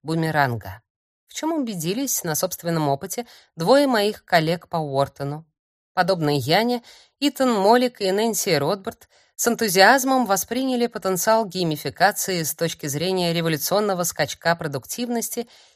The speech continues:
и несколько лет назад организовали эксперимент с участием нескольких сотен торговых представителей,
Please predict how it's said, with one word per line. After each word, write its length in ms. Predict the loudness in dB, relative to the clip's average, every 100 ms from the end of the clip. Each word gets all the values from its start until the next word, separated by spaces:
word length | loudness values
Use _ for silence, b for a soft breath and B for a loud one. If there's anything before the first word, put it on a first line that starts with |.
| _
и 140 | 2
несколько 460 | 4 4 0 -2 2
лет 240 | 2 2
назад 320 | 0 2 0 2
организовали 920 | 0 2 0 2 4 4 2 0 -2
эксперимент 580 | -8 -8 -6 -2 -2 -4
с 60 |
участием 640 | -6 -6 -6 -4 -2 0 0
нескольких 560 | 0 -2 -8 -8 -8 -6
сотен 460 | -4 -4 -4 -6
торговых 480 | -6 -4 -4 -4 -6
представителей, 960 | -8 -8 -4 -4 -4 -6 -6 -4 -6